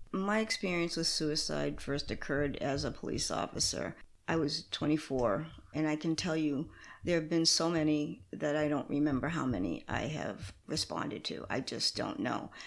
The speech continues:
There are some cases that I do remember, and what I remember about them is that there are no means to prepare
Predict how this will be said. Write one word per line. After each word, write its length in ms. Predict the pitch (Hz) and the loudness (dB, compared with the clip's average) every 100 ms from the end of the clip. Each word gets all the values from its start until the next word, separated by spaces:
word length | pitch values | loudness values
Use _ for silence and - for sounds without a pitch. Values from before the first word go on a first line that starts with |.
| - - | -14 -8
There 200 | - 151 | -2 0
are 40 | 147 | 2
some 300 | - 151 151 | 2 2 2
cases 540 | 156 135 - 127 147 | 2 0 0 -2 -2
that 160 | 131 131 | 0 2
I 100 | 139 | 2
do 240 | 151 220 | 2 4
remember, 640 | 226 151 131 135 135 151 - | 6 6 6 2 2 2 0
and 240 | - 165 165 | 2 4 4
what 160 | 185 | 4
I 60 | 185 | 4
remember 600 | 180 170 165 170 175 160 | 2 2 4 4 4 4
about 380 | 139 143 139 - | 4 2 2 0
them 240 | 143 135 | 2 2
is 520 | - 143 143 156 - - - | 2 0 2 0 -2 -6 -10
that 420 | - 147 139 - - - - | -2 2 2 0 -8 -20 -2
there 320 | 185 185 185 - - - | 2 2 2 -4 -12 -2
are 160 | 170 175 | 0 2
no 640 | 170 170 165 170 165 175 170 - - - | 2 4 4 2 0 -2 -6 -12 -10 -2
means 560 | 175 175 170 170 160 - | 2 4 2 2 2 0
to 160 | 160 | 0
prepare 680 | 156 147 180 147 147 139 | -2 -2 0 0 0 -2